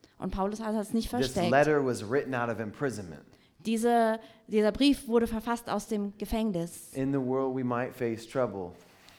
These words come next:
Speaker 1: In der Welt begegnen wir Schwierigkeiten.
Speaker 2: He said we would.
Speaker 1: Er hat gesagt, dass es kommen wird.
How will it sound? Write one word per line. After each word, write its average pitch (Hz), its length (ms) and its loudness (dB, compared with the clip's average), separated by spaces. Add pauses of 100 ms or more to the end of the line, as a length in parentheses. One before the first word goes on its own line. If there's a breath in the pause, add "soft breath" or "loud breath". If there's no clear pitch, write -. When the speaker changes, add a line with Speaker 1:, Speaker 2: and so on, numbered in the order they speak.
(120 loud breath)
Speaker 1:
In 247 240 0
der 220 360 -2
Welt 196 580 0
begegnen 208 460 -2
wir 202 100 -2
Schwierigkeiten. 180 760 -4
Speaker 2:
He 131 120 -4
said 131 320 -2
we 127 100 -4
would. 127 440 -2 (220)
Speaker 1:
Er 202 140 -4
hat 202 140 -4
gesagt, 208 640 -2
dass 185 180 -6
es - 240 -12
kommen 196 340 -2
wird. 165 420 -6